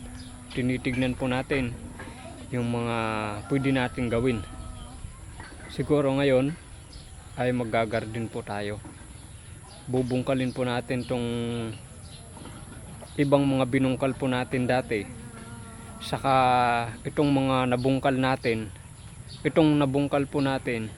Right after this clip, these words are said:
ay tataniman po natin ng kangkong at kung ano pang pwedeng maitanim.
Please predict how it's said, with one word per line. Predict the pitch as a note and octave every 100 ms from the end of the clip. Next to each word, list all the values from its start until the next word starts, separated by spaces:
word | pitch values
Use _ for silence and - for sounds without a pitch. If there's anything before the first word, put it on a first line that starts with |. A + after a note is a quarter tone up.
| - - - - -
ay | C#3 C#3
tataniman | C3+ C3+ C3 C3 C3 A#2+
po | C3+
natin | B2+ B2+ C#3 B2+
ng | B2 A#2 A2+ G#2+ G2+ - - - - - - - - - - -
kangkong | A2+ A#2+ A#2+ B2 G#2+ - - - - - - - - - -
at | - A#2 A2+ - -
kung | D3+ D3
ano | C#3+
pang | C3+ C#3+ C3+ B2+ A#2+ A#2 -
pwedeng | D3 C#3 C#3+ A#2 G2 - - - - - - - - - - - - - - - - - - - -
maitanim. | C3+ C3 A#2 A#2 G#2